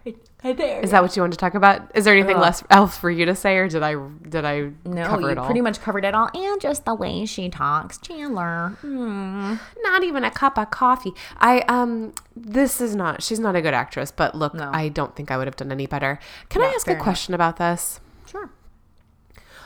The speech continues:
Speaker 2: Why didn't they just organize to have Joey,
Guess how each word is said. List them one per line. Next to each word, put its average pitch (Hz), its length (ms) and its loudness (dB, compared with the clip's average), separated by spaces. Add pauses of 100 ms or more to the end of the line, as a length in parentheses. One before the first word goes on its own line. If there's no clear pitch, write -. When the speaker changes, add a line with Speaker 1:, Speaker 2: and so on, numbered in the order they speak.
Speaker 2:
Why 320 300 -2
didn't 440 220 -2
they 285 160 2
just 262 220 -4
organize 180 560 0
to 170 80 -4
have 160 300 0
Joey, 160 680 0